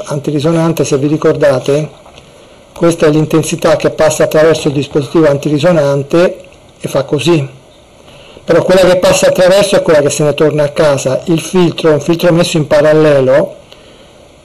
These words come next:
sostanzialmente ciò che lascia passare te lo fa tornare a casa, e quindi ciò che lascia passare verso il resto del circuito è ciò che non torna a casa, quindi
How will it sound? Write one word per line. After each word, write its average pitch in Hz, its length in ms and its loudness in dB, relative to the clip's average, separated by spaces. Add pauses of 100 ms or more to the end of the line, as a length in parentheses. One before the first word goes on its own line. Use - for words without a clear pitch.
(100)
sostanzialmente 170 960 0
ciò 180 220 0
che 180 120 0
lascia 170 360 2
passare 190 420 2
te - 80 0
lo 160 80 4
fa 156 200 0
tornare 151 420 0
a 143 80 -2
casa, 131 520 -2
e - 120 -12
quindi 170 260 0
ciò 170 160 0
che - 140 0
lascia 175 260 2
passare 175 380 2
verso 165 240 0
il 156 80 2
resto 165 240 2
del 151 100 2
circuito 175 640 0
è - 100 0
ciò 156 180 -2
che 156 140 -4
non 156 300 0
torna 143 300 0
a 139 40 0
casa, 135 400 0
quindi 147 300 -4